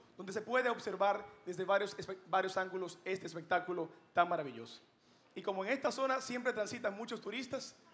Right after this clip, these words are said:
me voy a tomar la libertad de darles la bienvenida a nuestra tierra, el mejor país de la bolita del mundo.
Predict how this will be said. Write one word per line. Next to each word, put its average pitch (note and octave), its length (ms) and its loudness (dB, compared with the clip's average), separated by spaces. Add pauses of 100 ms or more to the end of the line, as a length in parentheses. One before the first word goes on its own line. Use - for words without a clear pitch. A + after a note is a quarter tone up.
(400)
me F#3+ 80 -4
voy A3 180 6
a B3 80 6
tomar A3+ 220 4
la A3+ 80 0
libertad G#3 540 4 (280)
de F3 120 -6
darles G#3+ 320 4
la F#3+ 100 2
bienvenida B3+ 680 -2
a C4+ 100 4
nuestra G#3 340 -4
tierra, F#3 440 -2 (340)
el G#3+ 220 2
mejor A3 520 4
país A#3+ 380 6
de B3 80 0
la G#3 80 6
bolita G3+ 320 0
del F#3+ 140 2
mundo. C3+ 240 -8